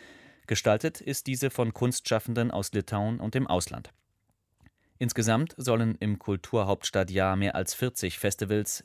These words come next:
sechzig Ausstellungen und jeweils über zweihundertfünfzig Veranstaltungen der darstellenden Künste und Konzerte stattfinden.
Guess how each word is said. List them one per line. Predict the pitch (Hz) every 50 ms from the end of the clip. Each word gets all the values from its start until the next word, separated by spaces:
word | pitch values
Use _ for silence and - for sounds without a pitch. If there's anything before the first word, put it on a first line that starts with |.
| _
sechzig | - 90 98 110 110 - - - - 95 - -
Ausstellungen | - 95 95 - - 101 98 101 107 110 117 -
und | - - 98 92
jeweils | 92 95 95 95 92 92 - -
über | - 92 95 90 -
zweihundertfünfzig | - - 95 90 95 98 104 95 90 82 - - - 95 87 - - - 85 - -
Veranstaltungen | - - 80 95 92 - - 90 87 - 90 87 87 87 85
der | 82 82
darstellenden | 76 - 85 85 87 - - - 82 85 82 80 80 80 80 78
Künste | - 104 98 95 - - - 90 -
und | - - 87 85
Konzerte | - - 101 98 - - 90 80 - 76
stattfinden. | - - 62 - - 73 64 - - - - -